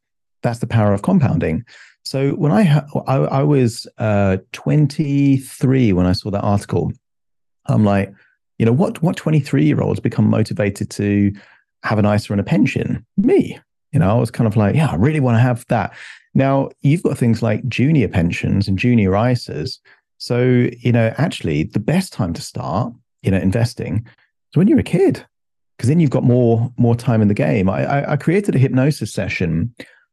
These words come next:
um, based on the idea of immortality.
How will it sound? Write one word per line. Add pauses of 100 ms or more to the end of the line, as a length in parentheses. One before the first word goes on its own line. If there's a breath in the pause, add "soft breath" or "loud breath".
(180)
um, (120)
based
on
the
idea
of
immortality.